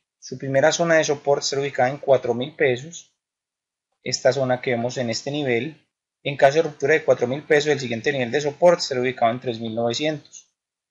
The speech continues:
Su primera resistencia técnica en este marco de tiempo diario será ubicada en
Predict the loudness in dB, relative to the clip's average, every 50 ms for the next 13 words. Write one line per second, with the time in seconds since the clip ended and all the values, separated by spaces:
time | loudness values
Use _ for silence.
0 | _ _ _ _ -14 -10 -6 -2 -2 4 6 6 6 6 4 0 0 -2 -2 2
1 | 2 2 0 4 2 2 2 2 0 -6 -6 -6 -4 0 0 0 0 0 -2 -2
2 | -4 -4 -2 0 6 6 6 4 4 -2 -4 -4 -2 2 2 2 2 2 -2 -6